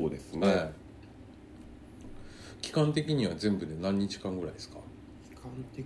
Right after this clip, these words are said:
Speaker 1: には、二週間、十六日から
Speaker 2: はい。
Speaker 1: 三十一まで行くのかな。
Speaker 2: うーん。
Speaker 1: うん。
Speaker 2: うーん。なるほど。
Speaker 1: うん。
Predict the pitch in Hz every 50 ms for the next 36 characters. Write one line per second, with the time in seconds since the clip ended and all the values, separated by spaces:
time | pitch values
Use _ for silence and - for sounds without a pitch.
0 | - - 139 139 135 123 101 82 80 78 78 78 80 80 80 78 - - - -
1 | - - - - - - - - - - - - - - - - - - - -
2 | - - - - - - - - - - - - - - - - - - - -
3 | - - - - - - - - - - - - 95 95 95 101 98 - - -
4 | - - 147 151 151 147 147 - - - - - - 90 80 78 76 - - -
5 | 131 156 165 180 175 156 - - 160 160 156 - - - - - 107 92 90 87
6 | 87 85 - - - - - - - - - - 104 95 - - - - - -
7 | - - - - - - - - - - - - - - - - - - - -
8 | - - 123 120 117 104 95 82 78 - - 76 73 69 67 67 69 - - -
9 | - - - - - - - - - - - - - - - - - - - -
10 | - - - - - 127 120 110 98 - 113 113 117 117 117 117 117 113 110 110
11 | 110 107 104 104 101 101 98 80 - 107 107 107 104 107 107 104 104 104 101 98
12 | 98 95 92 90 90 87 85 85 80 80 - - - - - - - - - -
13 | - - - - - - - - - - - - - - - - 95 82 80 78
14 | - 78 78 76 76 73 - 78 71